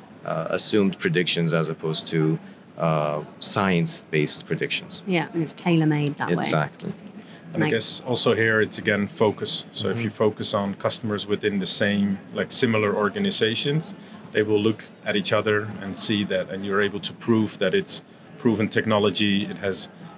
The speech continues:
Speaker 3: it has worked, it has achieved the outcomes they're looking to achieve, which makes it a lot easier for other organizations to adapt as well.
Speaker 1: Exactly.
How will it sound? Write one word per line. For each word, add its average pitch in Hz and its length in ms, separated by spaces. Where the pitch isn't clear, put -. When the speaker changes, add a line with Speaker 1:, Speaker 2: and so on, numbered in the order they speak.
Speaker 3:
it - 100
has 92 240
worked, 107 260
it 92 100
has 90 220
achieved - 420
the 104 100
outcomes 98 380
they're 101 140
looking 98 240
to 107 140
achieve, 117 320
which 107 200
makes 110 220
it 104 60
a 104 40
lot 101 220
easier 98 340
for 92 160
other 90 240
organizations 87 760
to 82 140
adapt 85 340
as - 140
well. 85 160
Speaker 1:
Exactly. 87 500